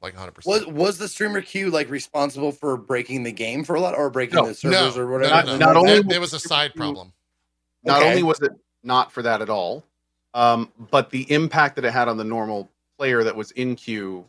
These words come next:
Speaker 3: was, like, complete. It was, it was inconsequential. The issue was not the queue itself.
Speaker 1: Yeah.
Speaker 3: The issue
Speaker 2: Okay.
Speaker 3: was the, the idea of the queue, where, where people that were, in many cases, not, like, two, two people,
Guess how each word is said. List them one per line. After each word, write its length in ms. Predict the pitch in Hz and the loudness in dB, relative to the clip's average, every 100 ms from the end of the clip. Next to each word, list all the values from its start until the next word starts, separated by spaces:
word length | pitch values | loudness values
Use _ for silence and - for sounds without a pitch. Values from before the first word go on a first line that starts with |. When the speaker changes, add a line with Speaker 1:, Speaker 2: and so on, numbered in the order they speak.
| _ | _
Speaker 3:
was, 300 | 110 101 - | -6 -6 -4
like, 240 | 101 92 87 _ _ _ _ _ | -2 -2 -6 _ _ _ _ _
complete. 360 | 131 120 143 139 | -12 -4 -2 2
It 60 | 135 | 4
was, 140 | 131 | 4
it 120 | 143 143 | 4 4
was 240 | 131 - | 4 0
inconsequential. 840 | 151 156 147 139 113 123 113 - _ _ _ _ - | -2 2 2 0 -2 -6 -6 -10 _ _ _ _ -4
The 120 | 170 | 0
issue 260 | 196 202 185 | 0 0 2
was 200 | 147 123 | 2 2
not 420 | 120 131 131 - | 4 4 4 -2
the 100 | 117 | -12
queue 260 | - 127 104 | -10 -8 -8
itself. 460 | - - 85 - _ _ - | -8 -6 -6 -6 _ _ -8
Speaker 1:
Yeah. 160 | 110 - | -8 -8
Speaker 3:
The 160 | 127 - | -14 0
issue 220 | 147 - | 0 0
Speaker 2:
Okay. 260 | - 127 127 | 0 0 0
Speaker 3:
was 460 | 123 113 117 110 - _ | -4 0 2 2 0 _
the, 340 | 117 110 104 98 90 | -10 -8 -8 -12 -6
the 140 | 110 | -2
idea 600 | 107 107 131 110 82 - _ 110 | -2 -2 -4 -4 -4 -10 _ -20
of 120 | 90 | -14
the 60 | |
queue, 300 | 95 - - _ _ _ _ | -16 -14 -18 _ _ _ _
where, 480 | 117 123 117 113 107 | 0 4 6 6 4
where 380 | 117 117 113 - _ _ | 2 2 2 0 _ _
people 380 | 165 160 156 139 | -10 2 4 4
that 320 | 123 120 113 _ | 4 2 2 _
were, 640 | 110 117 113 110 104 98 _ | -2 2 4 2 0 -4 _
in 100 | 120 | -8
many 160 | 120 127 | -4 -4
cases, 340 | 131 120 117 - | -4 -8 -8 -10
not, 460 | 110 113 110 - | -4 0 0 0
like, 180 | 107 107 _ _ _ - | -6 -6 _ _ _ -6
two, 120 | 202 | -6
two 220 | - 180 | -2 -4
people, 260 | 120 - | -4 -12